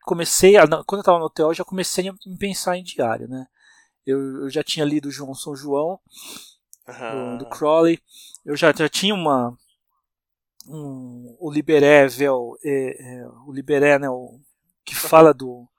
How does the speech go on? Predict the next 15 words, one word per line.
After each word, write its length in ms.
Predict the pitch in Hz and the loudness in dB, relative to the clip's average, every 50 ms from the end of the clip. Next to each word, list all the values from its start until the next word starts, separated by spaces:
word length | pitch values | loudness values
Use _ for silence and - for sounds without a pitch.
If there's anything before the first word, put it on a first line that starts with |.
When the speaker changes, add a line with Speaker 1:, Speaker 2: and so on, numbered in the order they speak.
| _ _ _ _ _ _ _ | _ _ _ _ _ _ _
Speaker 1:
do 100 | - 143 | -14 -10
diário, 320 | 135 143 156 156 151 151 | 0 4 6 6 6 6
eu 40 | 156 | 2
já 160 | 147 143 160 | 0 -2 -2
Speaker 2:
Sim, 60 | 131 123 | -2 -2
Speaker 1:
tinha 260 | - - 196 208 208 | -6 -4 -2 -2 -2
Speaker 2:
sim. 60 | 151 | -2
Speaker 1:
aquilo 380 | - - 185 175 165 156 147 160 | -2 -2 -2 -2 -2 -4 -6 -8
em, 120 | 156 151 | -10 -10
em 240 | 143 151 156 156 156 | -12 -12 -14 -14 -12
mente, 440 | 156 147 147 156 180 180 - - 185 | -6 -4 -2 -2 -2 -2 -4 -4 -4
mas 160 | 185 180 - | -4 -4 -4
eu 80 | 208 | -6
ainda 200 | 196 202 196 214 | -8 -6 -6 -6
não, 400 | 208 208 208 202 196 180 170 160 | -6 -6 -10 -12 -14 -18 -20 -20